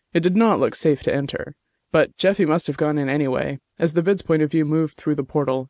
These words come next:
and into what should have been the small shop. From his previous visits, Rene recalled that Jeffy would have had two or three of his models out and available to interact with walk-in clientele.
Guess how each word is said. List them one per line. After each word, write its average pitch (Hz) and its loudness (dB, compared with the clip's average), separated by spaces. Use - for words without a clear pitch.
and 180 0
into 185 0
what 175 2
should - -4
have 143 2
been 127 -2
the 131 -4
small 127 -6
shop. 131 0
From 254 4
his 247 2
previous 196 2
visits, 143 -2
Rene 226 0
recalled 190 0
that 170 -2
Jeffy 180 -2
would 151 2
have 147 0
had 143 -2
two 180 0
or 139 2
three 165 -2
of 156 -4
his 156 -2
models 151 -2
out 131 -2
and 147 -4
available 175 0
to 156 -4
interact 151 -2
with 135 -4
walk-in 143 0
clientele. 131 -2